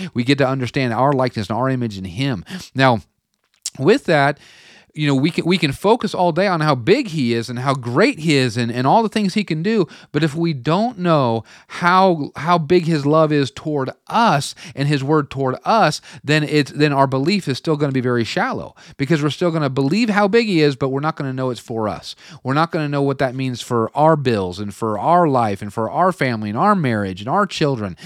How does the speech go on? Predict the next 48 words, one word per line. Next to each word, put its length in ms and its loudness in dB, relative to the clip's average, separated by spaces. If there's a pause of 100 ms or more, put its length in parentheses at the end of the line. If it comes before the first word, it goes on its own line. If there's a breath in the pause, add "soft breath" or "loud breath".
(180 loud breath)
and 120 -2
our, 280 6
our 220 2
bodies. 400 2 (180 loud breath)
We're 120 -2
not 140 0
gonna 180 -2
know 140 2
what 120 2
it 100 -2
means 220 -2
for 160 -2
our 240 6
giftings 440 -2
and 80 -8
our 220 2
callings 460 0
that 120 -8
he 180 -4
said 220 -2
he 120 -2
would 180 2
be 120 0
faithful 320 0
to 100 -8
complete. 480 -6 (420 loud breath)
Now, 300 2
our, 220 2
his 220 -2
faithfulness 640 0
is 320 -2
the 80 -4
key 340 -4
to, 220 -4
to 180 -6
everything. 480 0
And 80 -2
the 60 0
word 180 -4
says 300 2 (260 loud breath)
that 140 0
he, 300 0
he 280 -4
cannot 480 0
lie. 280 0
It 180 -6
says 260 0
in 300 -4